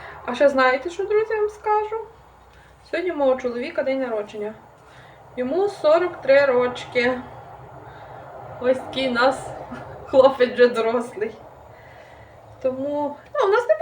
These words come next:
буде ні гостей, ні нікого, його ж нема, він сьогодні його взагалі не буде, завтра ж приїде.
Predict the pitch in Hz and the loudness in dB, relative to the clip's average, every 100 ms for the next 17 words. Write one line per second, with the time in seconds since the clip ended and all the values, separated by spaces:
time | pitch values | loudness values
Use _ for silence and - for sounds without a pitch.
0 | 640 339 330 370 381 508 571 427 370 359 | 8 8 4 2 2 2 4 4 2 0
1 | 403 453 330 302 339 349 392 370 277 262 | 2 2 2 2 2 2 2 2 0 0
2 | 262 254 - - - 277 269 269 262 277 | -2 -4 -14 -16 -4 -4 -2 -4 -4 -4
3 | 311 339 269 247 233 226 247 247 240 214 | -2 -2 -4 -4 -4 -4 -4 -4 -4 -6
4 | 208 - 220 214 214 214 | -8 -12 -10 -6 -6 -6